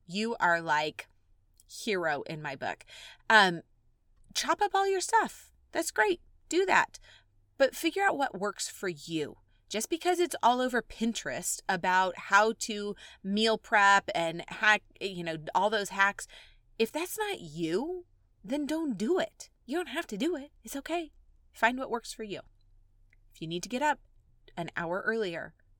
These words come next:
or twenty minutes earlier so that you can do your exercise before everybody else's, then do that. If you need to say no to something so that you can go to sleep earlier so that you can be more productive through the day,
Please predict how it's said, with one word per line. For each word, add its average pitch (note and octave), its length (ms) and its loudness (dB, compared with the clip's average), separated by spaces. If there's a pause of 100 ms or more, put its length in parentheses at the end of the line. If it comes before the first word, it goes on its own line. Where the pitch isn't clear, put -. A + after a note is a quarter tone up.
or D3 260 -10
twenty F3+ 360 -8
minutes A#3 340 -6
earlier F#3+ 440 -2
so D#3+ 160 -8
that D3+ 240 -14
you F3+ 180 -10
can G3+ 240 -8
do F#3 100 -6
your F#3 240 -6
exercise D#3 600 -6 (340)
before F#3 380 -2
everybody D#3+ 400 -6
else's, C#3+ 560 -10
then C4+ 180 -6
do D#4+ 220 -8
that. - 380 -16 (680)
If F3 160 -14
you G3+ 240 -4
need A#3+ 320 -6
to A3+ 200 -6
say A3 320 -4
no G#3 240 -6
to A#3+ 80 -6
something F3+ 480 -8
so E3 160 -8
that D#3+ 180 -10
you G3 100 -8
can A3 140 -12
go G3 120 -4
to F#3 60 -4
sleep A3+ 360 -6 (340)
earlier G3 680 -4 (420)
so - 220 -4
that F3+ 260 -6
you A3+ 160 -2
can F#3 300 -8
be G3 240 -8
more F3 200 -6
productive F3+ 560 -8
through - 160 -8
the E3+ 100 -8
day, G3+ 300 -8